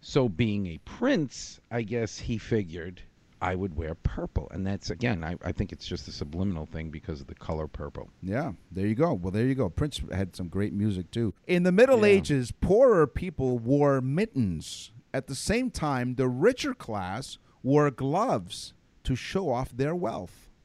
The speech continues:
Speaker 2: So I know that a few episodes ago, you talked about how the different classes wore different kinds of gloves. Now, I'm gonna bring it up again because someone said to,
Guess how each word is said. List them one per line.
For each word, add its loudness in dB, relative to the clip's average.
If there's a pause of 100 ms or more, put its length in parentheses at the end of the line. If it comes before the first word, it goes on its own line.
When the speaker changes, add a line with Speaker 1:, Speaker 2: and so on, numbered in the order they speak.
(120)
Speaker 2:
So 4
I 6
know 8
that 4
a 6
few 4
episodes 0
ago, -2
you 0
talked -2
about 0
how -2
the -8
different -8
classes -4
wore 2
different -6
kinds -6
of -10
gloves. -4 (260)
Now, -6
I'm -2
gonna 0
bring 0
it 2
up 0
again -2
because -2
someone -4
said -2
to, -4